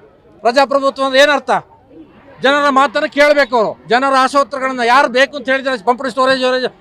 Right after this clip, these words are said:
ಯೋಜನೆನ ಇಲ್ಲಿ ಶರಾವತಿ ಕೊಡಲು ಮಾಡಿ ಅಂತ ಅರ್ಜಿ ಕೊಟ್ಟಿದ್ವಿ ನಾವು. ಇವರೇ ಕಳ್ಳರು ಚುನಾವಣಾ ಬಾಂಡಲ್ಲಿ ದುಡ್ಡು ತಗೊಂಡು ಅವರಿಗೆ ಕಂಪನಿಗೆ,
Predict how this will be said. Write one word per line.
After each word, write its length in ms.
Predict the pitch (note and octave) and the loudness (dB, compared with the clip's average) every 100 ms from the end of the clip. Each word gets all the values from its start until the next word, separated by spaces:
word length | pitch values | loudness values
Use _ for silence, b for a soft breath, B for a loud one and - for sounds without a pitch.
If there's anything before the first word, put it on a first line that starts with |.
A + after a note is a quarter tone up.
| - | -8
ಯೋಜನೆನ 420 | A3 A#3 B3 B3+ B3 | -6 -4 -4 -4 -2
ಇಲ್ಲಿ 240 | A#3+ A#3 G#3 - - | 0 0 0 -2 -2
ಶರಾವತಿ 340 | C4+ C4+ A#3+ | 0 0 -4
ಕೊಡಲು 300 | A#3 B3+ B3+ | -4 -4 -4
ಮಾಡಿ 160 | A#3+ A#3+ | -8 -8
ಅಂತ 100 | A3+ | -4
ಅರ್ಜಿ 320 | A#3 B3 D#4 | -2 0 2
ಕೊಟ್ಟಿದ್ವಿ 340 | C#4+ C4 A3+ | 0 0 -2
ನಾವು. 220 | G#3 E3+ C#3+ - - - - - _ - | -2 -4 -8 -10 -20 -20 -20 -20 _ -2
ಇವರೇ 240 | D4 D#4+ | 2 4
ಕಳ್ಳರು 300 | D4+ D4 D4+ | 4 2 0
ಚುನಾವಣಾ 420 | C#4 D4 D4+ D4 C#4+ | 0 -2 0 0 -2
ಬಾಂಡಲ್ಲಿ 460 | C4+ C#4 C4+ C4 | -2 -2 -4 -4
ದುಡ್ಡು 180 | C#4 B3 | -6 -4
ತಗೊಂಡು 280 | C#4 C4 C4+ | -2 0 0
ಅವರಿಗೆ 320 | B3+ B3+ A3+ | 0 0 -2
ಕಂಪನಿಗೆ, 720 | - - C#4 C#4 C#4 B3+ A#3+ | -4 -4 -4 -2 -4 0 0